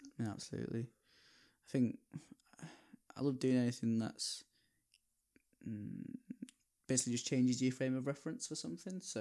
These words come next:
I'm sure you seeing those people would have been like, uh, like, you know, I've got, you know, a lot better than sometimes it feels like. When, for me anyway, I d-, I, maybe it's not for you, but, um, if you,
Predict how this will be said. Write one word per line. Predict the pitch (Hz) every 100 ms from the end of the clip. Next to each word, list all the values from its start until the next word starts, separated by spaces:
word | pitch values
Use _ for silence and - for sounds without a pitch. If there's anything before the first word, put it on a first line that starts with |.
| 110
I'm | 113 - _ _ _ _ -
sure | - 110
you | 110 110
seeing | 110 113 110
those | 117 113
people | - 107 107 - 110
would | 110 107
have | 101
been | 107 107 104
like, | 98 - - 82
uh, | - - -
like, | 101 - - - _ _ _ _ _ _ _ _ _ _ _ -
you | 113
know, |
I've | 95 -
got, | - - -
you | 113
know, | - 120 - -
a |
lot | 113 -
better | 123 120
than | 113 113 110
sometimes | - 113 113 110 117
it | -
feels | 123 123 139 -
like. | - -
When, | 113 110 - - _
for | - 117
me | 110 110
anyway, | 110 110 107 110 95
I |
d-, | 92 -
I, | - - -
maybe | - - 104 -
it's | -
not | -
for | -
you, | 123 -
but, | 110 95 110
um, | 107 107 120 _ _ - - - - - _ _ _ _ - -
if | 123
you, | 110